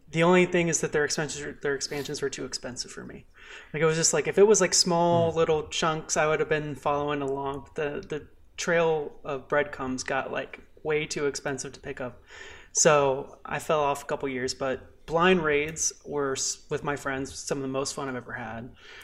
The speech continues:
Speaker 1: Um, and I, Destiny for me, I'm a big Bungie fan, so I've loved it for a long time. And I think that I argue against what you guys are saying. I think that the events thing is big. I mean, Fortnite showed us that, that, like,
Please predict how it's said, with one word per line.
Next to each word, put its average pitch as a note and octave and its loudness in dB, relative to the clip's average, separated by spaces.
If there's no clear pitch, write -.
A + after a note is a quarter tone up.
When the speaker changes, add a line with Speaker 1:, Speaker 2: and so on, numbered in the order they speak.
Speaker 1:
Um, A#2+ -4
and C#3+ -2
I, C#3+ -4
Destiny D3+ 0
for D3 -4
me, C#3+ 0
I'm C#3 0
a C3+ 0
big C#3 -2
Bungie C3+ -4
fan, B2+ -6
so - -4
I've B2 -6
loved C#3 -6
it C#3 0
for D3 -2
a C#3 2
long C3 0
time. C3 -6
And F3+ 4
I F#3 8
think F#3+ 4
that D#3+ 6
I D#3+ 4
argue E3+ 2
against D#3+ -2
what C#3+ -6
you C#3 -4
guys C3 -2
are B2+ -8
saying. C#3 -6
I C#3 -2
think D#3+ -4
that D3 0
the E3 0
events E3 2
thing F3+ 4
is D3 0
big. F3 2
I D3+ 0
mean, D3+ -2
Fortnite D#3 -2
showed D3+ -2
us C#3 0
that, A#2+ -10
that, C3 -4
like, B2+ -6